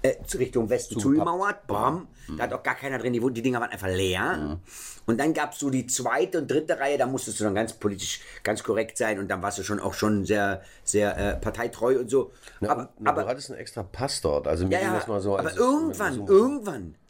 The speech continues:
Speaker 1: war das normales Leben.
Speaker 2: Mhm.
Speaker 1: Und du konntest vom Checkpoint Charlie Friedrichstraße, konntest du echt, weil es ja eine, die ist ja
Speaker 2: Ewig lang.
Speaker 1: schnurgerade,
Speaker 2: Ja.
Speaker 1: die Straße. Hab ich wirklich, kann ich mich noch erinnern, als wenn's gestern gewesen wäre, da war ich zwölf oder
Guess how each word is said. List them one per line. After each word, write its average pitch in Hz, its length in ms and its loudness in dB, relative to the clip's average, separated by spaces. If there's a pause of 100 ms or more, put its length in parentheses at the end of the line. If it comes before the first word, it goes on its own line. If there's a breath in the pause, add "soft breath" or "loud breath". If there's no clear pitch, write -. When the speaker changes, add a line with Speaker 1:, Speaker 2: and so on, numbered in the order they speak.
(160)
Speaker 1:
war 101 100 4
das 127 160 2
normales 139 460 0
Leben. 90 400 0
Speaker 2:
Mhm. 87 220 4
Speaker 1:
Und 107 100 2
du 135 60 2
konntest 175 680 -2
vom 127 140 -4
Checkpoint 127 340 0
Charlie 127 220 0
Friedrichstraße, - 760 -2 (760 loud breath)
konntest 165 340 -2
du 202 140 -4
echt, 160 260 -2
weil 104 160 0
es - 120 -6
ja - 60 -4
eine, 113 220 0 (240)
die 101 160 2
ist - 80 -2
ja 120 80 4
Speaker 2:
Ewig - 140 -4
lang. 151 220 2
Speaker 1:
schnurgerade, 131 720 0
Speaker 2:
Ja. 92 60 0
Speaker 1:
die 90 100 -8
Straße. 82 220 -10 (400 loud breath)
Hab - 180 2
ich - 160 -12
wirklich, 160 240 -4
kann 165 140 0
ich 175 60 4
mich 175 100 4
noch 165 200 -2
erinnern, 202 380 0
als 175 160 -4
wenn's 156 160 -2
gestern 151 300 0
gewesen 139 240 2
wäre, 127 100 0 (400)
da 82 120 0
war 76 60 -4
ich - 120 -8
zwölf 117 480 4
oder 95 200 -4